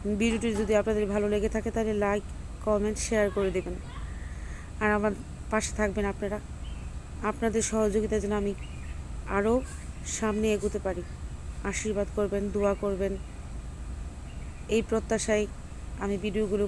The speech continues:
করি। তো আমার প্রত্যাশা সঠিক যেন হয়, আপনারা আশীর্বাদ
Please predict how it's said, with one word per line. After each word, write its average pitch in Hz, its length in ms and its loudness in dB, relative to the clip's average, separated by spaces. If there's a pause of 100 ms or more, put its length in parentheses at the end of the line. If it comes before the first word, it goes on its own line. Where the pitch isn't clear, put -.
করি। 214 220 0 (880)
তো 233 100 4
আমার 220 180 6
প্রত্যাশা 220 640 0 (400)
সঠিক 220 220 0
যেন 214 220 2
হয়, 202 140 2
আপনারা 196 300 0
আশীর্বাদ 180 400 -2